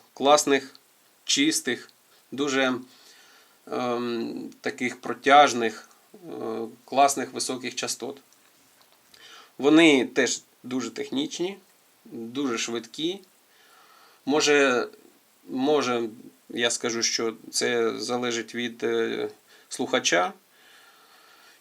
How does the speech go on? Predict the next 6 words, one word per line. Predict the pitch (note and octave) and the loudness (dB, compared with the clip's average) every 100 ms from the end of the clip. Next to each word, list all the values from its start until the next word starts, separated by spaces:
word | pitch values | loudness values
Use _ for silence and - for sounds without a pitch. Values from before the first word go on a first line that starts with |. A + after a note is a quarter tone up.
| - | -8
Їм | C#3+ D#3 | 0 4
може | D#3+ C#3 C#3 | 6 6 6
не | C#3 | 6
вистачати | C3+ - C#3+ C#3 C3 A#2+ | 4 2 2 2 2 0
трошки | C3 B2+ - - - A#2+ | -4 -4 -4 -4 -4 -2
маси, | B2 D3+ - - C#3 A#2+ A#2 | 2 4 4 2 0 -2 -4